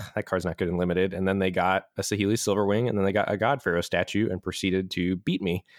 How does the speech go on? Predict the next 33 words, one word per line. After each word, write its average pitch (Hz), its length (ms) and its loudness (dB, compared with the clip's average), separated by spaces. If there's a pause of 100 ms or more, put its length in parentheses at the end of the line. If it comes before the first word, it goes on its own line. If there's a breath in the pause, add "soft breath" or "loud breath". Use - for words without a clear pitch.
(280 loud breath)
And 95 80 -2
I 90 60 0
thought, - 320 -2
"Hmm, 151 160 0 (180)
maybe 92 160 -4
that 98 180 -2
card 120 260 0
<laughs> - 40 -2
is 175 140 -2
playable." 87 440 0 (360 loud breath)
So - 220 -2 (100)
it 160 80 0
really 240 200 2
doesn't 233 260 0
take 156 200 -4
that 143 160 0
much 123 320 -2
to 98 80 -4
grab 92 260 2
some 98 160 -4
artifacts 98 520 0
during 98 160 0
the 98 60 0
draft. 95 420 -4
Guild 98 220 0
Globe, 110 360 2
Mana 98 220 2
Geode, 107 560 2 (340 soft breath)
God 92 240 -2
Pharaoh 104 200 2
statue, 98 520 0
Saheeli 98 320 0
Silverwing, 101 920 0